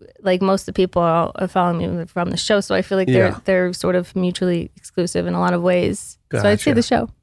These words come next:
Speaker 2: Okay, that's fair. There you go. Show wins that one.
Speaker 1: Yeah.
Speaker 2: Another business venture I saw you got is a sandwich shop. There's an article, you,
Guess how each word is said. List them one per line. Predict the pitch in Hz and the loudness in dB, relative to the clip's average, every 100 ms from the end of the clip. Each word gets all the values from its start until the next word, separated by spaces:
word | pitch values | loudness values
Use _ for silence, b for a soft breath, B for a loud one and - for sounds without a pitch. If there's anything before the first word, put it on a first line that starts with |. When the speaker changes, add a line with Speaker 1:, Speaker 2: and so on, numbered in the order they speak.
| - | -2
Speaker 2:
Okay, | 175 208 202 - | 0 0 -2 0
that's | 165 | 2
fair. | 247 202 | 4 4
There | - 139 170 | 4 6 6
you | 165 | 6
go. | 175 | 4
Show | 131 - 160 | 2 4 4
wins | 170 180 180 | 6 2 2
that | 120 - | 0 0
one. | - | -4
Speaker 1:
Yeah. | - 233 123 240 - | 2 2 2 -2 2
Speaker 2:
Another | 143 190 | 6 6
business | 156 143 131 - | 6 4 2 4
venture | 120 110 110 | 2 2 -2
I | |
saw | 104 113 | -2 0
you | 104 104 | 2 2
got | 113 135 | 4 4
is | 143 135 | 2 2
a | |
sandwich | 135 - 180 190 170 107 | 0 0 0 2 4 2
shop. | - 104 82 - | 0 -6 -4 -2
There's | 117 | 2
an | 127 | 4
article, | 131 135 135 123 | 4 4 2 4
you, | 127 135 | 6 6